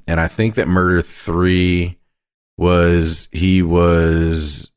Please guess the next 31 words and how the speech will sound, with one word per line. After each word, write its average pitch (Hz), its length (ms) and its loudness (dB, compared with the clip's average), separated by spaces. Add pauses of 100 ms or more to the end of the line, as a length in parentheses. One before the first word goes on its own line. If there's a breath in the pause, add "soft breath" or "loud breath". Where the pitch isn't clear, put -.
(1000)
intending 95 840 0
to 87 320 -2
cause 85 440 -2
bodily 82 560 -2
harm 76 680 -4
that 85 200 -4
resulted 76 420 -4
in 76 120 -4
a 73 60 -4
death. 76 400 -4 (440)
And 92 180 0
murder 92 340 0
two 98 460 0
was 87 680 0
a 80 200 -4
felony 95 380 0
murder, 80 320 -2
which 80 180 -4
means 80 300 -4
that 78 140 -4
he 87 100 -2
was 87 160 -2
committing 80 340 -4
a 76 80 -4
felony 80 360 -4
assault 78 520 -4 (360)
that 82 120 -2
resulted 76 460 -4
in 73 120 -6
a 73 60 -8
death. 65 320 -12